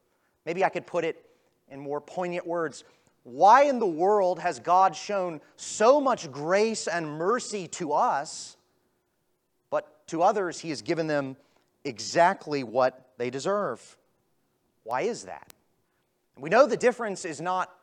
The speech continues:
in our works, because after all, we're sinners too, and we know our sin. It's not in our skill or abilities, because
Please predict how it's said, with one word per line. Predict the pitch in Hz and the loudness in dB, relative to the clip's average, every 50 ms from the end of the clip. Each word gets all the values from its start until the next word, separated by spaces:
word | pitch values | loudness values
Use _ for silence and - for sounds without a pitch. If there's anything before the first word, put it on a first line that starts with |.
| _ - | _ -8
in | 165 160 | -4 -2
our | 151 135 135 127 | -2 -2 -2 -2
works, | 127 160 233 269 269 - - - - - - - _ _ _ _ _ _ | 0 2 2 2 2 0 -6 -12 -16 -16 -18 -20 _ _ _ _ _ _
because | 175 175 190 190 | -4 -2 2 2
after | 190 190 - - 220 220 | 2 0 0 0 4 8
all, | 247 269 247 196 | 8 8 8 6
we're | 160 208 240 254 | 4 0 -2 -4
sinners | - - - 233 214 208 190 180 - | -4 -4 -2 -2 -2 -2 -4 -4 -6
too, | - - 254 294 320 302 247 | -8 -6 -4 -4 -2 -2 -2
and | 202 | -2
we | 202 220 214 | -4 -2 0
know | 220 247 285 302 | 4 4 4 4
our | 277 226 165 | 4 2 -2
sin. | - - - 170 143 123 107 98 - _ _ _ _ _ _ _ _ | -6 -8 -8 -6 -6 -8 -8 -12 -16 _ _ _ _ _ _ _ _
It's | - - - | -20 -8 -2
not | 175 175 170 | 0 0 2
in | 170 165 | 2 0
our | 160 147 | -2 -4
skill | 139 - - - 160 160 170 185 185 190 | -6 -8 -10 -6 -4 -2 0 0 0 0
or | 175 151 139 | 0 -2 -2
abilities, | 135 120 135 156 165 175 185 208 226 185 - | -2 -2 -2 -2 -2 -2 -4 -6 -6 -8 -10
because | 170 147 180 175 - | -6 -4 -4 -4 -4